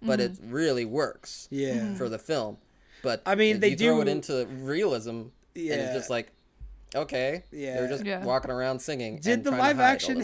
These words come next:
Speaker 3: have,
Speaker 1: bit.
Speaker 3: like, the very, the very impractical tower of jungle animals as well?
Speaker 2: I
Speaker 1: No, it did not.
Speaker 2: It
Speaker 3: No.
Speaker 2: didn't?
Speaker 1: Like I said,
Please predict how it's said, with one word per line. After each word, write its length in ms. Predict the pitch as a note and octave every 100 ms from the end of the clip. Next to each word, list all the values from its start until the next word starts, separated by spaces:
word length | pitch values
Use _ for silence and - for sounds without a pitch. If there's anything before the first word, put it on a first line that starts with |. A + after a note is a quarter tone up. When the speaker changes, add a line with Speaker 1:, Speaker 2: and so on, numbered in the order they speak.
| G3
Speaker 3:
have, 100 | F#3+
Speaker 1:
bit. 80 | F#3+
Speaker 3:
like, 240 | G3+ F#3
the 100 | F#3
very, 720 | E3 D3+ D#3+ E3 D#3+ D#3 D#3 -
the 140 | C#3
very 580 | B2 B2 C3+ C#3+ C#3 C#3+
impractical 800 | C3+ C#3+ C3+ B2+ B2+ C#3 C#3 C3
tower 580 | - C3 B2 B2+ C3+ C3
of 160 | B2+
jungle 400 | A#2+ B2 C3+ C3+
animals 560 | C3 C#3 C#3 C#3 C#3+ C#3
as 160 | B2+
well? 320 | B2 B2 C#3 F3 - - - - - - - - - -
Speaker 2:
I 120 | -
Speaker 1:
No, 380 | C#3 D3 A#2 A#2
it 80 |
did 160 | C#3 F3
not. 400 | F#3 B2 F#2 - -
Speaker 2:
It 120 | - A#3+
Speaker 3:
No. 80 |
Speaker 2:
didn't? 140 | B2+ -
Speaker 1:
Like 140 | C#3+
I 80 | E3
said, 280 | D#3+ B2+